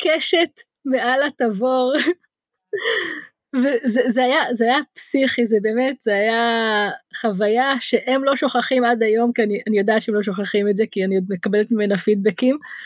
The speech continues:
עשר שנים אחר כך, ואנחנו, גם אני וגם המדריכה הלוגיסטית, אנחנו לא שוכחות את האירוע הזה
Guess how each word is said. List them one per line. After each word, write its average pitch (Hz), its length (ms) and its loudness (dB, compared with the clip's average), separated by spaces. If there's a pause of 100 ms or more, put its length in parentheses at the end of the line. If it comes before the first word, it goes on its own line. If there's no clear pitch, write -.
(440)
עשר 240 280 2
שנים 214 380 0
אחר 220 240 0 (140)
כך, 240 340 0
ואנחנו, 226 680 2
גם 226 240 2
אני 233 280 2
וגם 214 320 2
המדריכה 202 880 0
הלוגיסטית, 202 680 0
אנחנו 196 280 -6
לא 233 120 2
שוכחות 240 500 0
את 240 140 -2
האירוע 202 500 0
הזה 208 320 2